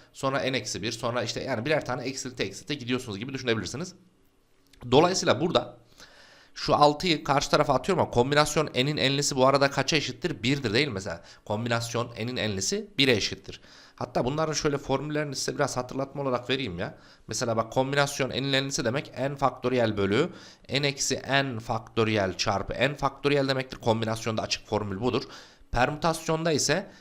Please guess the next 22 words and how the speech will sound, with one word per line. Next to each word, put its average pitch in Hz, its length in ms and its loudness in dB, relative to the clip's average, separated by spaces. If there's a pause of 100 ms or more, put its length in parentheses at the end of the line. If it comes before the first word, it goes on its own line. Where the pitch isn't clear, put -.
(160)
N 160 200 0
faktöriyel 107 640 0
bölü 135 420 0 (160)
N 165 160 0
eksi - 420 -4
N 139 260 -2
faktöriyel 117 680 0
demektir. 90 480 -4
Çarpı 147 420 2
diyorum 160 320 0
bir 123 180 2
bölü 180 140 6
altı. 113 380 6 (320)
Yani 101 180 -8
buradan 170 320 2
bile 147 100 2
görebiliyorsunuz 139 640 2
arkadaşlar. 95 460 0
Bakın 110 180 0
N 131 220 0
eksi 127 220 -2
N 117 180 -4